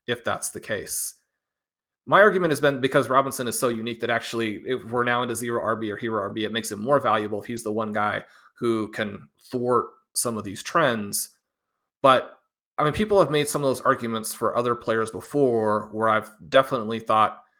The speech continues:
"Look, you're just kind of misunderstanding how valuable zero R B or, or hero R B is." And it's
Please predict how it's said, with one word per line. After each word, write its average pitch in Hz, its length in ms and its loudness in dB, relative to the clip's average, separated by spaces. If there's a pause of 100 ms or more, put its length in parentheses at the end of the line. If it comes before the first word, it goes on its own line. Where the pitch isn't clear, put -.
(600)
"Look, 135 260 2
you're 120 100 0
just 117 140 -6
kind 120 120 0
of 104 80 -6
misunderstanding 107 640 -4
how - 380 0
valuable 110 440 0
zero 107 280 -4
R 107 80 -2
B 107 180 -4
or, 98 140 -8
or 104 180 -6
hero 110 320 -6
R 101 140 -6
B 107 200 -6
is." 110 320 0 (880)
And 120 120 0
it's - 280 -10